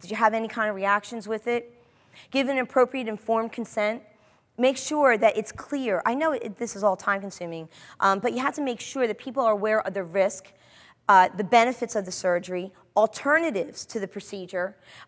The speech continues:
um, as well as expectation of results. Well, what do you think? You know, we're gonna leave you, you know, with a little scar.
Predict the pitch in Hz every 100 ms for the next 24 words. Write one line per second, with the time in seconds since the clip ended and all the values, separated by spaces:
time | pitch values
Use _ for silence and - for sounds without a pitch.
0 | - 220 220 226 226 226 226 214 - 208
1 | 220 202 202 180 175 185 - 226 226 262
2 | 262 220 180 208 220 247 277 269 247 262
3 | 220 196 - - 214 226 196 190 214 226
4 | 226 208 202 196 - 233 185 -